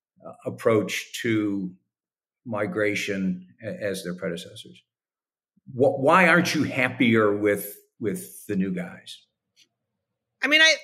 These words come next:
Speaker 2: I think there's sort of two different questions there. One is, what are they doing that I don't like? And the second question is, why are they doing it, right?
Speaker 1: Okay.
Speaker 2: Uh, I don't know if you're more interested in, in one than the other. Um,
Speaker 1: No, I'd like both.
Speaker 2: Okay. So, so I think the, the thing that I'm,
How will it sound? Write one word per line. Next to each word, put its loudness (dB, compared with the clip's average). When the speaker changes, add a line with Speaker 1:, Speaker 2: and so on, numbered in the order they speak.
Speaker 2:
I 2
think -2
there's 2
sort -2
of -4
two -4
different 0
questions -6
there. -4
One 0
is, 0
what 2
are 4
they 4
doing 0
that 2
I 2
don't -2
like? 0
And -8
the -8
second -4
question -4
is, -12
why 2
are 2
they -8
doing -10
it, -16
right? 0
Speaker 1:
Okay. 0
Speaker 2:
Uh, 2
I 2
don't 2
know 0
if -8
you're 0
more 0
interested -8
in, -10
in -10
one -8
than -10
the -14
other. -12
Um, -4
Speaker 1:
No, 2
I'd 6
like 6
both. 4
Speaker 2:
Okay. 0
So, 2
so 4
I 4
think -2
the, 0
the 0
thing 2
that 4
I'm, 2